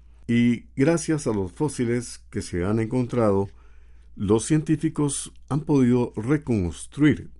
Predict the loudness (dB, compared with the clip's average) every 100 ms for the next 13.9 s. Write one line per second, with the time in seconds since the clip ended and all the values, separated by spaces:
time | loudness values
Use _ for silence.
0 | -20 -20 -8 -8 -6 -6 -2 -2 -2 -2
1 | -2 -2 -6 -8 -20 -20 -20 -20 -12 -2
2 | 0 -2 4 6 6 4 2 -2 2 4
3 | 4 4 2 0 2 4 4 2 -4 -4
4 | -2 -2 -2 -2 -4 -10 -16 -20 -20 -20
5 | -20 -20 -10 -6 -2 -2 -2 -8 -20 -20
6 | -20 -20 -20 -20 -20 -6 -4 2 4 4
7 | 2 2 2 2 0 0 2 2 2 0
8 | -4 -14 -20 -20 -20 -14 -10 2 4 4
9 | 2 2 4 2 0 -4 -6 -6 -4 -4
10 | -4 -4 0 0 0 -2 -6 -8 -10 -18
11 | -20 -20 -20 -6 2 4 6 4 0 0
12 | 0 0 -2 -2 -2 0 6 6 6 4
13 | 0 -2 -2 -2 -2 -2 -2 -4 -6